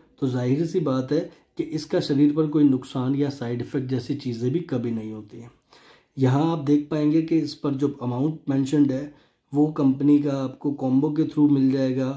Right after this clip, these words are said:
वैसे इसकी per bottle का जो अमाउंट है, वो बारह सौ निन्यानवे रुपये आता है। ये प्रोडक्ट जेन्युइन हंड्रेड परसेंट रिजल्ट देने वाला है, इससे कभी किसी को कोई नुकसान नहीं हो सकता, बल्कि आपकी शादीशुदा ज़िंदगी में आपको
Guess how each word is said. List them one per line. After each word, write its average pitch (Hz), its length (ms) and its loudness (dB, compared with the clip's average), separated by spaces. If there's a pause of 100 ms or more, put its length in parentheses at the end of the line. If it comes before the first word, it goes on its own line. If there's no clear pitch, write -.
(120)
वैसे 127 280 -4
इसकी 127 360 -4
per 143 100 0
bottle 135 380 -2
का 135 80 0
जो 123 160 -2
अमाउंट 123 380 -2
है, 123 240 -6 (280)
वो 143 60 0
बारह 131 340 0
सौ 160 140 0
निन्यानवे 127 560 2
रुपये 120 240 -4
आता 104 240 -16
है। 107 160 -20 (1200)
ये 131 180 4
प्रोडक्ट 139 500 -2
जेन्युइन 131 460 2
हंड्रेड 131 380 2
परसेंट 139 320 -2
रिजल्ट 127 320 -2
देने 127 220 -2
वाला 120 260 -2
है, 120 280 -6 (320)
इससे - 240 -6
कभी 147 300 2
किसी 151 300 -2
को 147 180 2
कोई 147 440 2
नुकसान 139 380 -2
नहीं 127 200 2
हो 123 80 -4
सकता, 127 500 -10 (260)
बल्कि 131 260 -2
आपकी 135 260 -2
शादीशुदा 147 580 2
ज़िंदगी 135 360 0
में 127 320 -4
आपको 139 440 -6